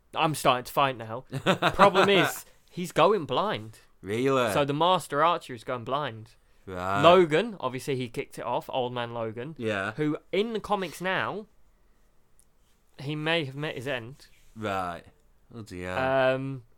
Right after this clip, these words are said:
Speaker 1: and there's actually ones which are fairly new,
Speaker 2: Hmm.
Speaker 1: and it's Old Man Quill.
Speaker 2: Wow.
Speaker 1: Old Man Peter Quill. So what is the state of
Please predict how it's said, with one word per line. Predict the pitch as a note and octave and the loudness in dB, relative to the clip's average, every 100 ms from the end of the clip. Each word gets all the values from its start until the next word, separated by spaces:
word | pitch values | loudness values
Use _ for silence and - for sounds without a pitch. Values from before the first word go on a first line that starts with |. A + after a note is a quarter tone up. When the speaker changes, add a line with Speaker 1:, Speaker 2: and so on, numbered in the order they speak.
| _ - _ | _ -18 _
Speaker 1:
and | E3 F3 E3+ D#3 | 0 2 0 -4
there's | F3+ | -4
actually | G#3 B3+ - C4+ | -4 -6 -10 -10
ones | A#3+ G#3 G3+ G3 - | -8 -6 -6 -8 -12
which | - D#3 | -14 -12
are | D#3 | -14
fairly | - G3 G3+ G3+ G3 | -8 -2 0 0 0
new, | F#3 F3+ A#2 A2+ C3+ | -2 -2 -4 -6 -8
Speaker 2:
Hmm. | G#2+ F#2 E2+ - _ _ | -8 -8 -10 -16 _ _
Speaker 1:
and | C3 C3+ | -8 -6
it's | C#3 - - _ - | -8 -10 -18 _ -4
Old | D#3+ E3+ E3+ | -2 -2 -6
Man | D3+ D3 D3 C3+ | -6 -4 -4 -8
Quill. | - D#3 B2 G#2 - _ _ _ _ _ _ _ - - - _ - | -10 -8 -8 -10 -18 _ _ _ _ _ _ _ -20 -20 -20 _ -20
Speaker 2:
Wow. | G#2 A2+ A#3 - - | -8 0 4 6 6
Speaker 1:
Old | A2 | 4
Man | F3 E3 | 2 0
Peter | E3+ E3+ | -2 -4
Quill. | E3+ F3 A#2 G#2+ - | -2 -2 -2 -4 -18
So | - D3+ | -4 -2
what | D3+ F3+ G3 | 6 6 6
is | F#3 F#3 | 2 -4
the | |
state | E3+ - F#3+ F3 D#3 - | -12 0 2 2 -2 2
of | E3+ D#3+ B2 - | 6 6 4 -4